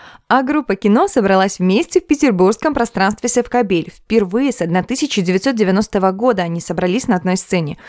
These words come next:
Был сыгран полноценный сет из пятнадцати композиций.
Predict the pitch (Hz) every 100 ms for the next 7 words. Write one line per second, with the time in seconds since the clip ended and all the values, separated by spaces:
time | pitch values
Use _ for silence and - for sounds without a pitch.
0 | - - 220 254 - 330 330 - 220 208
1 | 202 - 277 311 254 - 262 254 - 185
2 | 170 180 - - - 185 190 170 165 -
3 | 165